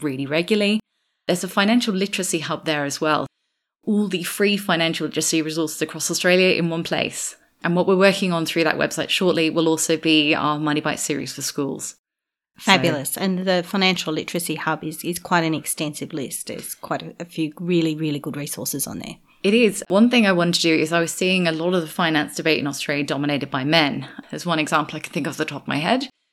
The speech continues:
Speaker 1: who's the best-selling author, uh, <laughs> for finance in Australia. And it's a great book, but there's also a lot of kick-ass books written by women. So I made a really conscious decision to feature those, one of which is The Joyful Frugalista.
Speaker 2: Well, thank you.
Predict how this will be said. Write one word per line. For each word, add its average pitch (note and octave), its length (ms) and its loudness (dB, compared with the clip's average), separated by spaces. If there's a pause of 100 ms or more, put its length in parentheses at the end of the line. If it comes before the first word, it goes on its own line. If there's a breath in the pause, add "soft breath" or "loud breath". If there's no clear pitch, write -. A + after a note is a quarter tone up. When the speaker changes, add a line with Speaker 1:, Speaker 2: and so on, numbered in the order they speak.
(200)
Speaker 1:
who's D3+ 160 0
the E3 80 -2
best-selling F#3 540 6
author, C#3 500 0 (120)
uh, E3+ 200 10
<laughs> - 0 -
for E4 160 6
finance A3 540 8
in G3 80 4
Australia. D#3 520 2 (480)
And F3 400 4
it's G#3 160 4
a G#3 40 0
great A3+ 260 4
book, - 460 0 (200)
but G3+ 120 6
there's G3+ 160 2
also A3 280 2
a - 40 6
lot F#3+ 220 6
of G#3+ 100 -2
kick-ass F3 440 -6
books - 280 0
written D3+ 200 -2
by D3 160 0
women. D3 400 0
So D#3 360 2
I - 120 -2
made E3+ 180 4
a E3 60 2
really F3 240 4
conscious - 360 -6
decision C#3 380 -4
to C#3 60 -8
feature - 300 -6
those, - 320 -4 (320)
one F3 160 0
of D#3+ 100 -2
which D3+ 220 -2
is D3 140 -2
The D#3 100 -4
Joyful C#3 340 -4
Frugalista. C#3+ 540 -2
Speaker 2:
Well, C#3+ 160 0
thank A3 260 2
you. - 160 -2